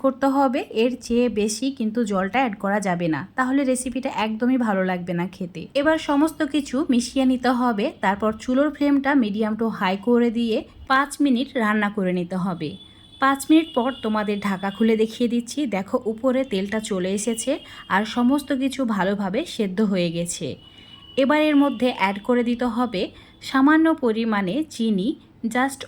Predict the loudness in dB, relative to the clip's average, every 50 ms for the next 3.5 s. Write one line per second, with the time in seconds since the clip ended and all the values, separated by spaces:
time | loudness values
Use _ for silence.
0 | -2 0 0 2 0 0 -2 -4 -4 -4 -4 -4 -4 -2 -2 0 0 2 0 0
1 | -2 -2 0 0 2 2 2 2 0 0 -2 -2 -2 -2 -2 -2 -2 -4 -4 -4
2 | -4 -4 -4 -4 -4 -4 -2 0 0 2 0 -2 -4 -4 -6 -4 -4 -4 -6 -6
3 | -6 -4 -4 -2 -2 -2 -4 -2 -2 -4